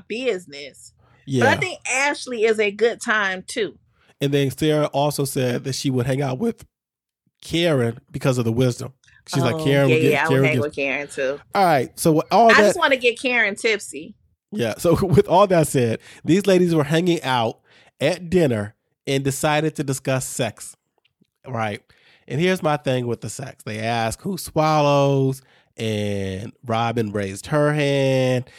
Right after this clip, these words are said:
Speaker 2: and then they got into, uh, urination, ass eating, and there was a lot of yucking of yums here, right?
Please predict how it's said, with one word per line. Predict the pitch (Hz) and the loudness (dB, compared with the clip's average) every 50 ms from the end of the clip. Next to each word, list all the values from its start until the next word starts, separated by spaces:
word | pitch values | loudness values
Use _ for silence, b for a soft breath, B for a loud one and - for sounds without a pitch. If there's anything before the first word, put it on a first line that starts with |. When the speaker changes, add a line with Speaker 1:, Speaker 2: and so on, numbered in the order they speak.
| B B B B | B B B B
Speaker 2:
and | 139 139 135 127 123 123 120 120 117 117 113 110 | -2 0 0 0 0 0 0 0 0 -2 -2 -4
then | 220 220 117 | -6 -4 -4
they | 120 120 | -4 -4
got | 117 123 117 113 113 | -4 -4 -4 -4 -4
into, | 113 113 110 104 - - 123 117 107 107 104 104 101 98 92 87 92 95 80 | -4 -6 -8 -8 -8 -6 -4 -4 -2 -2 -4 -4 -6 -6 -8 -10 -12 -14 -16
uh, | 82 87 87 82 80 82 - - | -16 -16 -16 -16 -18 -20 -20 -14
urination, | 123 123 123 120 117 107 101 104 117 143 156 156 151 147 147 - - - 147 139 135 131 131 131 127 127 127 - | -8 -4 -2 0 0 0 -2 -4 -4 -2 0 2 2 0 -2 -4 -4 -2 0 0 2 2 2 0 0 0 -2 -2
ass | - 139 147 147 147 143 143 143 - | -2 0 0 2 2 0 -2 -4 -4
eating, | - 143 139 139 135 131 135 131 135 B B B | -4 -2 -2 0 -2 -2 -4 -6 -6 B B B
and | B 226 | B 0
there | 285 | 2
was | 277 | 4
a | 233 226 | 4 4
lot | 226 220 214 208 | 4 4 4 4
of | 170 143 | 4 2
yucking | 135 131 143 143 143 - 156 135 131 | 2 2 0 0 0 0 -2 -2 -2
of | 127 120 | -2 -2
yums | 120 117 107 87 85 - - | -2 -4 -4 -4 -8 -12 -14
here, | - 98 87 82 | -14 -14 -14 -14
right? | 85 87 90 90 90 | -12 -12 -12 -12 -12